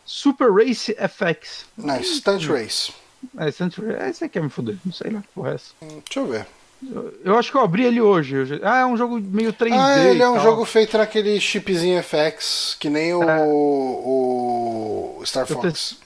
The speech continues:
Speaker 1: eu testei ele hoje, ele roda, tipo, a dois frames por segundo.
Speaker 2: Que nem Star Fox.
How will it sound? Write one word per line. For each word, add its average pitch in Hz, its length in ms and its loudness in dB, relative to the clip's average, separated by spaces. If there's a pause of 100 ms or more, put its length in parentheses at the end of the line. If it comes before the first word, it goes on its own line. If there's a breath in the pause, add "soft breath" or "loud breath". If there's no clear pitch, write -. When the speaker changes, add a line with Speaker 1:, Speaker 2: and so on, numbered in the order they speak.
(100)
Speaker 1:
eu 170 120 -2
testei 175 340 -2
ele 156 140 0
hoje, 151 160 2
ele 151 100 2
roda, 147 240 -2
tipo, - 140 -6
a 151 40 0
dois 147 220 -2
frames 143 320 -4
por - 60 -18
segundo. 117 380 -6 (220)
Speaker 2:
Que - 160 -12
nem 151 120 -6
Star 170 200 -4
Fox. - 400 -10